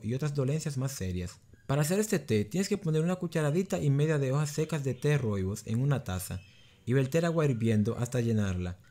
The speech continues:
A continuación, tapa la taza y deja reposar entre cinco y siete minutos antes de colarla para retirar los restos de las hojas. Toma el líquido resultante cuando esté todavía templado.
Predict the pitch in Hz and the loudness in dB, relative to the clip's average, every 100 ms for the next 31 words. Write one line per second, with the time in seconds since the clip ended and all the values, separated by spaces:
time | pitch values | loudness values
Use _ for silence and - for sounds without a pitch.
0 | - 110 123 131 139 135 131 143 117 101 | -8 -6 -2 0 2 0 2 2 2 0
1 | - - 185 208 170 - 104 98 98 117 | -4 -4 -2 0 0 0 -4 -4 -6 -2
2 | 135 156 165 151 - 127 127 127 113 170 | 0 0 -2 -4 -2 -2 -2 -4 -4 0
3 | 180 185 131 127 139 143 135 120 104 98 | 0 -2 -4 -2 -2 0 0 2 0 -2
4 | 98 - - - 147 180 185 180 123 104 | -6 -10 -14 -2 0 2 0 0 0 0
5 | 101 104 110 110 113 117 123 139 127 127 | 0 -2 -2 -2 0 -2 -2 0 0 -2
6 | 151 180 156 127 110 - 101 95 92 - | -4 -2 0 -2 -2 -4 -2 -2 -6 -14
7 | _ 180 202 160 151 160 156 151 143 117 | _ 0 2 2 0 0 0 0 -2 -2
8 | 110 104 95 110 117 117 110 143 147 143 | 0 0 -2 -4 -2 -2 0 -2 -2 -2
9 | 127 143 143 123 98 92 87 90 | 0 0 0 -2 -4 -4 -4 -6